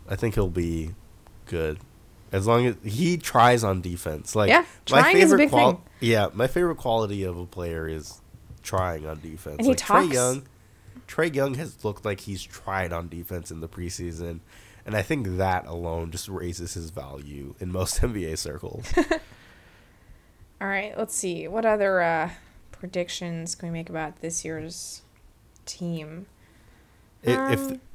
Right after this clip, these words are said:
Speaker 1: if there's, like, who is a realistic player in the N B A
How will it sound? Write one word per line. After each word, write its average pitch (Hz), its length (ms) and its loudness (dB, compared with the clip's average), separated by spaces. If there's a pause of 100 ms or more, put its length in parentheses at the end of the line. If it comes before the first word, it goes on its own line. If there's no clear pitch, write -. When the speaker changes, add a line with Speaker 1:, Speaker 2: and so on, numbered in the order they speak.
(260)
Speaker 1:
if - 220 2
there's, 180 440 2
like, 127 380 0 (1000)
who 220 140 2
is 190 120 4
a 151 80 8
realistic 110 840 2
player 85 560 2 (120)
in 92 120 -2
the 87 180 0
N 85 120 0
B 82 200 -2
A 76 260 -6